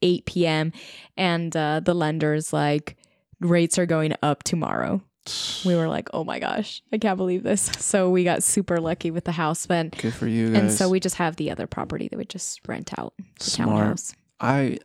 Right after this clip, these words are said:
Speaker 2: I, there's this little house right over here by the park.
Speaker 1: Uh-huh.
Speaker 2: Um, the little old lady passed away. She was so sweet. Um, always, like, waved her.
Speaker 1: Aw.
Speaker 2: But, um, you know, she passed on, and I was like, "Dang, I want that house." If that house ever went,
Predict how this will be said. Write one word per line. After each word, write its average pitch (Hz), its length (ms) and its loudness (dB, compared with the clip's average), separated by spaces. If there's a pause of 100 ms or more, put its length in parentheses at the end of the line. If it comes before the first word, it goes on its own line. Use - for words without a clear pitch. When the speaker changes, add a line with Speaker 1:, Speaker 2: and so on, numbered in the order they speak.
Speaker 2:
I, 117 440 2
there's 120 200 2
this 113 220 0
little 123 160 2
house 117 320 0
right 113 160 0
over 120 160 0
here 120 160 2
by 113 160 -2
the 113 80 -2
park. - 460 -4
Speaker 1:
Uh-huh. 196 320 2 (720)
Speaker 2:
Um, 107 360 -2
the 113 140 -4
little 143 240 2
old 127 100 2
lady 120 220 2
passed 113 340 -8
away. 117 180 -8
She - 180 -8
was 110 120 -10
so - 160 -12
sweet. - 520 -10
Um, - 420 -10
always, - 260 -10
like, - 160 -18
waved - 240 -10
her. 165 300 -8 (180)
Speaker 1:
Aw. 247 520 2
Speaker 2:
But, 113 240 -2
um, 107 340 0 (120)
you 123 120 -2
know, 113 140 0
she 120 160 -6
passed 113 340 -2
on, 117 320 2 (460)
and 123 100 -6
I 123 40 -6
was 113 100 -10
like, - 140 -14
"Dang, 131 240 -8
I 120 80 -6
want 147 200 0
that 110 200 -4
house." - 480 -6
If - 120 -8
that 156 200 2
house 131 300 0
ever 127 280 0
went, 120 340 0